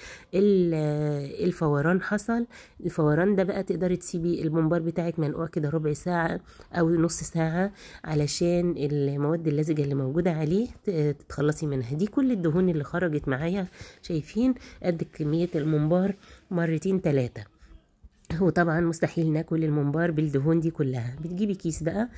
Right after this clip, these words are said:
آه، وت-، قبل، وتتخلصي بقى من الدهون دي كده وتربطيها قبل ما تحطيها في الباسكت. وبعد كده هنروح للخطوة ال-، الأخيرة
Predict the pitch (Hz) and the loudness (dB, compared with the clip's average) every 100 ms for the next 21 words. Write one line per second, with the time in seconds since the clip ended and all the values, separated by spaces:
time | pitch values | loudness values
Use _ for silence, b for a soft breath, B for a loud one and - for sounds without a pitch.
0 | B B B - 151 147 143 131 131 - | B B B -2 2 2 0 -2 -4 -8
1 | 139 147 - - 165 160 143 135 135 139 | -4 -4 -4 -4 0 0 2 0 -2 -4
2 | - 151 - 147 143 160 170 165 156 160 | -6 -6 -2 0 0 0 -2 -2 0 -2
3 | 147 143 160 160 156 165 185 180 151 135 | 0 0 2 2 0 -2 -2 -2 -4 -6
4 | 135 170 190 - 143 139 135 135 - 160 | -6 -4 -4 -4 -2 -2 -2 -8 -2 -2
5 | 156 143 127 180 - 262 - B B B | 0 -2 -2 -2 0 0 -2 B B B
6 | B 185 170 147 135 - 170 160 151 135 | B -2 0 0 -2 -2 0 0 0 0
7 | 147 170 143 - 151 147 131 135 147 151 | 0 0 -2 -4 -4 -2 0 -2 -2 -2
8 | 131 143 147 139 139 - - 165 180 240 | -2 -2 0 -2 -2 -4 -2 0 2 0